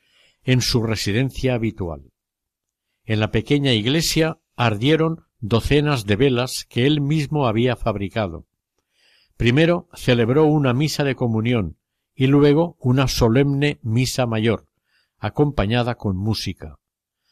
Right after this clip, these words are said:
Habló acerca de las dos naturalezas, divina y humana, de Jesucristo, animando a sus feligreses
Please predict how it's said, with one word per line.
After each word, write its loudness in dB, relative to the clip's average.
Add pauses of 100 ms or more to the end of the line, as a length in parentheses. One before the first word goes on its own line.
(260)
Habló 2
acerca -4 (160)
de -2
las -2
dos -2
naturalezas, -4 (200)
divina -2
y -10
humana, -2 (300)
de -6
Jesucristo, -6 (580)
animando 0
a 0
sus -4
feligreses -2